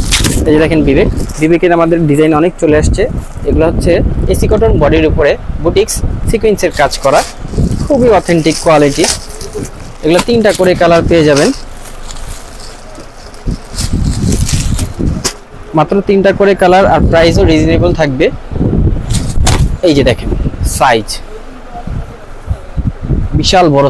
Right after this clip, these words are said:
সাইজ, হাতার কাপড় আলাদা আছে। কাপড়ের কোয়ালিটি একটু বি-, ক্যামেরাটার সামনে আনো। এই যে দেখেন কাপড়ের কোয়ালিটিগুলো কিন্তু অনেক ভালো। এসি কটনের মধ্যে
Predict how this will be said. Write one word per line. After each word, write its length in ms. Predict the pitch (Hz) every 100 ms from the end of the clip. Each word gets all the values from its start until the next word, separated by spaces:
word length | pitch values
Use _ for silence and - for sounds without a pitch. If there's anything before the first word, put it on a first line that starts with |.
| -
সাইজ, 220 | 135 175 - -
হাতার 240 | 147 143 139
কাপড় 220 | 135 139 -
আলাদা 260 | 135 131 131 127
আছে। 200 | - 233 - - - -
কাপড়ের 300 | 165 202 202 -
কোয়ালিটি 360 | 190 185 180 165 -
একটু 140 | - 160 - 135
বি-, 160 | 151 135
ক্যামেরাটার 320 | 156 151 156 160
সামনে 180 | 143 147
আনো। 120 | 180 - - - - - - - - - - - - - - -
এই 40 | 156
যে 40 | 143
দেখেন 160 | 120 104 135
কাপড়ের 300 | - 170 165
কোয়ালিটিগুলো 420 | 175 160 156 156 151
কিন্তু 160 | 160 123 - 160
অনেক 260 | 156 156 131 - -
ভালো। 160 | 110 - - - - - - 160
এসি 140 | 143 160
কটনের 320 | 151 156 156 151
মধ্যে 240 | 127 -